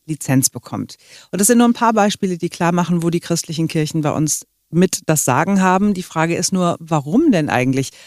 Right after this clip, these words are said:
Warum zum Beispiel zieht der Staat Mitgliedsbeiträge von Katholiken und Protestanten ein? Und warum nur bei denen?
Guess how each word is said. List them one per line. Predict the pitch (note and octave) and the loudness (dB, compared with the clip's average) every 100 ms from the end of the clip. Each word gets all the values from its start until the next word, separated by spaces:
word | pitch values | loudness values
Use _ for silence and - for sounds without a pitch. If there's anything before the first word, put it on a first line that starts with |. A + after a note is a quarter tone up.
| - - | -8 -2
Warum | D3+ C4+ | 2 4
zum | - G#3 | 4 2
Beispiel | E3+ - A3+ | 0 -2 -4
zieht | - F3+ | -4 -2
der | D3+ | -2
Staat | - C#3 D3 - | -2 0 0 0
Mitgliedsbeiträge | F#3+ A#3+ B3 A#3+ - F3 E3+ F3+ E3+ E3+ | 0 0 0 0 0 0 0 -2 -2 0
von | E3+ | -2
Katholiken | C#3+ D#3+ E3 E3 - G3+ | 0 0 0 0 -2 -2
und | F3+ | -4
Protestanten | - F3 F3 - C3+ - - | -4 -4 -2 -2 -2 -4 -6
ein? | - B2 | -2 -2
Und | C#3 | 0
warum | E3 F3 G#3+ | 2 4 4
nur | G3+ | 4
bei | F#3+ | 4
denen? | E3 D3 G#2 | 4 4 2